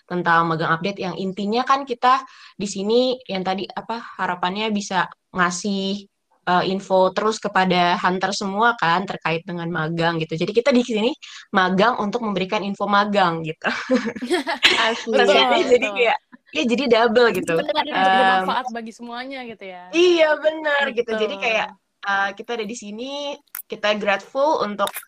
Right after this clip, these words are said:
Speaker 1: hadir, eh, untuk apa, keterima di magang update posisi sekarang. Terus juga kita gratefulnya karena kita bisa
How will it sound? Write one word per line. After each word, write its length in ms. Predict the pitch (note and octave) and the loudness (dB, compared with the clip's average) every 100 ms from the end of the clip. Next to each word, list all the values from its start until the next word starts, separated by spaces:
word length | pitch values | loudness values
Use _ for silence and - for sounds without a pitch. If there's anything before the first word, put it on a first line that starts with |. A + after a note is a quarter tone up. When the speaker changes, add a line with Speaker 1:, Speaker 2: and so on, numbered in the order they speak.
| - | -8
Speaker 1:
hadir, 560 | F#3+ F#3+ F#3+ F#3+ F#3 - | -6 -4 -4 -4 -6 -8
eh, 120 | F#3+ | -10
untuk 200 | G3 F3+ | -8 -6
apa, 240 | G3+ B3 - | -6 -8 -10
keterima 560 | - G3 F#3 F#3 F#3 - _ _ _ _ | -8 -4 -2 2 2 0 _ _ _ _
di 100 | F#3 F3+ | -4 2
magang 320 | F3+ F#3+ F3+ | 2 2 2
update 320 | F3+ F3 F#3 | 0 0 -4
posisi 240 | F#3 F#3+ G3 | -4 -8 -10
sekarang. 560 | G3+ F3 F3 F#3+ A#3+ D4 - - - | -4 2 4 4 2 0 -10 -20 -14
Terus 140 | A3 | -10
juga 200 | G3+ F#3 - | -2 -2 -2
kita 560 | G#3 F#3 F3+ F3+ F3+ | 0 4 6 6 4
gratefulnya 500 | F3+ F3 F3+ F3+ G#3+ A#3+ | 2 -4 -4 -4 -4 -2
karena 240 | G3 A#3+ | -2 -2
kita 240 | A#3+ C4 A#3 | -6 -6 -6
bisa 240 | G3+ | -4